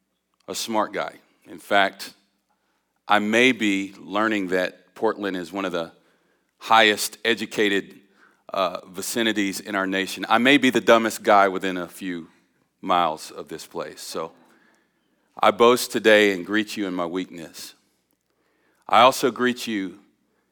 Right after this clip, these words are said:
and speak today out of my poverty of spirit, knowing that when I'm empty,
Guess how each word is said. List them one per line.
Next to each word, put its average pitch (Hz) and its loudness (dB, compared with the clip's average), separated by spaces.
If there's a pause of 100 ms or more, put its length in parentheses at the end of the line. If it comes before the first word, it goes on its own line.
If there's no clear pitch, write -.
(560)
and 92 -12
speak - -4
today 113 6
out 110 8
of 95 2
my 98 0
poverty 104 2 (340)
of - -18
spirit, 101 -2 (1700)
knowing 110 2 (800)
that 104 2 (1300)
when 104 -2
I'm 104 2
empty, 107 -6